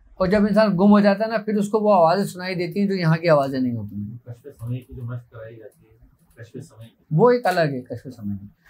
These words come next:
Speaker 2: वो भी
Speaker 1: वो,
Speaker 2: इसी
Speaker 1: वो देखो, सब कुछ हमारे अपने अंदर चल रहा होता है।
Speaker 2: बिल्कुल, बिल्कुल।
Speaker 1: अब हमने उसको नाम दे दिए।
Speaker 2: अच्छा।
Speaker 1: आप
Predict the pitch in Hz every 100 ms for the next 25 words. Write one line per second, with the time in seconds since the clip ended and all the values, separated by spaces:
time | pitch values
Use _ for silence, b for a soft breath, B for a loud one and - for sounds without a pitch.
0 | 123 139 - 175 247 - _ 160 254 294
1 | - - _ _ 175 202 254 202 196 202
2 | 202 262 196 190 202 214 208 196 202 165
3 | 165 151 127 123 107 - 123 - - 113
4 | 110 - _ _ _ _ _ - 196 185
5 | 196 220 214 220 202 180 202 165 135 127
6 | 123 - - 117 - - 160 - - 120
7 | - _ _ _ _ _ _ _ _ _
8 | _ _ _ _ _ _ 247 _ _ _
9 | _ _ _ _ _ _ _ _ _ _
10 | _ 523 554 _ _ _ _ _ _ _
11 | - 185 214